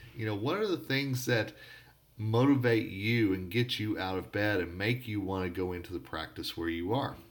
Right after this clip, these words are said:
Now, many of you will tell me that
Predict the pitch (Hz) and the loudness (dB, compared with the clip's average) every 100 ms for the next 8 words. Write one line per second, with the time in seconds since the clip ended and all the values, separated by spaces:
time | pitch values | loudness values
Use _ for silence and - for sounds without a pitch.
0 | - _ _ - - - - 101 101 85 | -20 _ _ -20 -20 -12 -10 -2 -2 -2
1 | 92 98 120 139 127 123 113 110 120 110 | -4 0 2 4 6 6 4 2 2 4
2 | 113 113 113 - - - - 110 104 | 2 0 -2 -10 -20 -20 -2 2 2